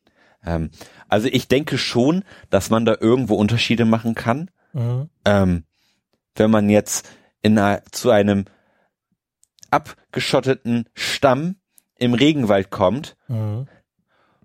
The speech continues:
Speaker 1: und der einen auf Sichtkontakt zerstückelt, dann halte ich das für unzivilisierter,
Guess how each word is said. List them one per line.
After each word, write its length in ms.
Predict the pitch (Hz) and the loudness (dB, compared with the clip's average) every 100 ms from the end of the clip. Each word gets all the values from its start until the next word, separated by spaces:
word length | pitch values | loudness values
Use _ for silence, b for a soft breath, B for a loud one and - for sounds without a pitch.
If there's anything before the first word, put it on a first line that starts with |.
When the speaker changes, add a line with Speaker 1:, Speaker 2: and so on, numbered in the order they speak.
| _ | _
Speaker 1:
und 220 | 113 117 | -4 2
der 320 | 127 117 117 - _ _ _ | 4 4 2 -4 _ _ _
einen 320 | 117 120 113 - _ - | -2 -2 -4 -10 _ 0
auf 140 | 127 107 | 0 2
Sichtkontakt 840 | 139 185 - 127 - 117 - - b - | 0 0 -2 -4 -2 -4 -4 -14 b -6
zerstückelt, 800 | - 131 - 180 - 104 135 b b b b b _ | -2 0 0 -2 2 2 2 b b b b b _
dann 140 | 110 107 | -2 0
halte 200 | 127 139 | 0 -2
ich 80 | 135 | -2
das 200 | 131 - | -2 -2
für 100 | - | -2
unzivilisierter, 1080 | 151 - 147 113 101 90 92 - 104 143 | 0 0 -2 0 0 2 0 2 0 -2